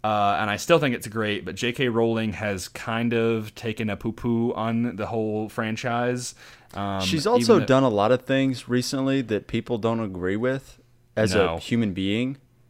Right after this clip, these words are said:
Speaker 1: Yeah, and so she's become starting to not be liked, and which
Speaker 2: Yeah.
Speaker 1: is kinda tragic.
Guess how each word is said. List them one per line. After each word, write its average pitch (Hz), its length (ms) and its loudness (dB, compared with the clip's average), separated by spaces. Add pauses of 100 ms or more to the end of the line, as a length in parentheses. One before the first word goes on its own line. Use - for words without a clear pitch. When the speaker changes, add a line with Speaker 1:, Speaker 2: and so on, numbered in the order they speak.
(120)
Speaker 1:
Yeah, 82 500 -2
and 90 140 -6
so 104 140 -6
she's 92 280 -8
become 95 400 -8
starting 90 360 -6
to 87 120 -10
not 85 340 -4
be 90 140 -6
liked, 85 560 -6
and 87 480 -8
which 92 100 -2
Speaker 2:
Yeah. 71 160 -4
Speaker 1:
is 85 120 -10
kinda 87 340 -8 (180)
tragic. 95 640 -6